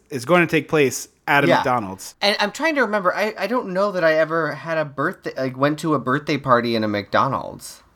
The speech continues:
Speaker 1: I definitely did.
Speaker 2: I definitely remember, like, mo-, mom and, like, mom would take me on a play date and f-, to a McDonald's, but I don't remember, like, full birthday parties.
Speaker 1: And I definitely went to a birthday party. So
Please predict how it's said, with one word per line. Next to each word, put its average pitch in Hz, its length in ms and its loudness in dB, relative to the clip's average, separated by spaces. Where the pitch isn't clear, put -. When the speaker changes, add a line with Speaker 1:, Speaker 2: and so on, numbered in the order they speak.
Speaker 1:
I 151 120 4
definitely 139 480 -2
did. 95 180 -4
Speaker 2:
I 160 80 4
definitely 247 280 2
remember, 214 220 2
like, 160 360 2
mo-, 143 380 2
mom 139 520 0
and, 131 380 -4
like, 131 180 -4
mom 131 220 4
would 127 80 -2
take 135 240 -2
me 131 140 -2
on 117 180 2
a 104 40 -2
play 131 300 0
date 110 260 -2
and 104 480 -10
f-, - 140 -18
to 127 160 -4
a - 20 0
McDonald's, 92 760 -4
but - 200 -2
I 135 80 4
don't 165 80 8
remember, 147 240 0
like, 123 160 0
full 139 220 -2
birthday 113 300 0
parties. - 500 -10
Speaker 1:
And 135 80 -2
I 135 80 -2
definitely 139 320 0
went 127 160 -2
to 131 100 0
a 117 80 0
birthday 113 300 -4
party. 104 260 -4
So 185 600 0